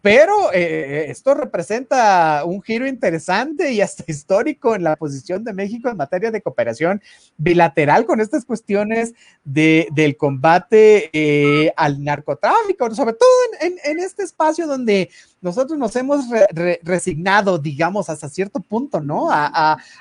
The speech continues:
a la dolorosa realidad que es que ellos producen armas, las venden y se pueden traficar sin ton ni son hacia, este, nuestro país, pues, sin control de, de ningún tipo y que ellos estén obteniendo ganancias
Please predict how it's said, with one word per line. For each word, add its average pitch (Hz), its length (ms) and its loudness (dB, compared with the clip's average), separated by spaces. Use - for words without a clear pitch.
a 160 180 0
la 165 180 2
dolorosa 170 460 0
realidad 214 560 2
que 175 200 4
es 147 120 -4
que 185 120 2
ellos 254 380 0
producen 226 400 -4
armas, 269 440 -2
las 165 200 -2
venden 240 380 0
y 208 180 -2
se 185 200 -10
pueden 240 380 -2
traficar 208 640 0
sin 202 220 -6
ton 202 260 0
ni 240 140 0
son 220 380 2
hacia, 156 580 -2
este, 147 300 -4
nuestro 156 280 -6
país, 208 380 0
pues, 247 220 -6
sin 190 320 -10
control 190 560 0
de, 220 180 4
de 151 220 -4
ningún 175 360 -6
tipo 277 380 0
y 240 160 0
que 196 240 4
ellos 330 280 4
estén 226 440 -2
obteniendo 185 580 -6
ganancias 175 600 -4